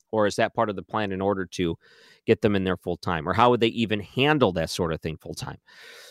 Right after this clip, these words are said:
Just like any other vaccination, you have to show the school that you are up to date. And I wondered if it was just going to be added to the list. You have this.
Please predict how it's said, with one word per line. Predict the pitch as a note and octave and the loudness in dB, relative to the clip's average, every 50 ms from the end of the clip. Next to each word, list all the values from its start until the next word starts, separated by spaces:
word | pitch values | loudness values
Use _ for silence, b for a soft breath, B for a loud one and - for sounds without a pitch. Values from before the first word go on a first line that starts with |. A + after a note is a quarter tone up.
| B B _ | B B _
Just | - C3+ - | 2 2 4
like | - A#2+ - | 4 4 4
any | C3 B2 B2+ | 4 4 4
other | B2 A#2 G#2 | 2 2 2
vaccination, | G#2 A2+ G#2+ - - G#2 G#2 A#2 C#3 C#3 - - G2 F2+ G2+ A#2 - _ _ - | 2 2 0 0 -2 0 2 2 2 2 2 0 0 0 -2 -6 -10 _ _ -8
you | G2+ F#2+ | -4 -2
have | G2 F#2 - - | -2 -2 0 0
to | G2 F#2 F2 F2 E2+ E2+ - _ _ _ | 0 0 2 2 0 -2 -4 _ _ _
show | - - - G#2 F#2 | -4 0 2 2 2
the | E2 F2 | 0 -4
school | - - F#2 E2 E2+ G#2 C3+ C3 A2 _ _ _ - | -6 -4 -2 0 2 0 0 -2 -6 _ _ _ -2
that | F#2 E2+ - - - | 0 0 0 -2 -4
you | F2 E2+ E2 D#2+ | -4 -2 0 0
are | D#2 D2+ D#2 - - | 0 0 -2 0 0
up | F#2 F2+ - _ - | 0 -2 -2 _ -10
to | - - F#2+ F2 E2 D#2+ D#2+ D#2 F2+ - | -6 -2 -2 0 0 0 -2 -4 -4 -2
date. | - E2+ F2 A2+ - _ _ _ _ _ _ _ _ _ _ _ - | 0 0 0 0 -2 _ _ _ _ _ _ _ _ _ _ _ -2
And | G2+ F#2 | 0 0
I | F2 | 0
wondered | F2+ F#2 G2 G2+ G2 G2+ G2+ G2 | 2 2 0 2 2 2 0 0
if | F#2 - | 0 0
it | G#2 D#2 | -2 -4
was | F#2+ - | -4 -4
just | - G2+ - - | -4 -4 -2 0
going | - G2 F#2+ F#2 | 2 2 2 2
to | F2 | 0
be | E2+ F#2 F#2 - - | -2 -2 -2 -2 0
added | F2 F2+ F#2+ F#2+ - | 0 0 0 0 -2
to | - F#2 | -4 -4
the | - G#2 | -4 -4
list. | A2 C#3+ A3+ G3 - - - - | -2 0 0 0 0 -2 -4 -6
You | E2+ E2 | -4 0
have | F2 F2 D#2+ F2 | 0 0 2 2
this. | G2 A#2 E2+ - - | 2 2 2 0 -4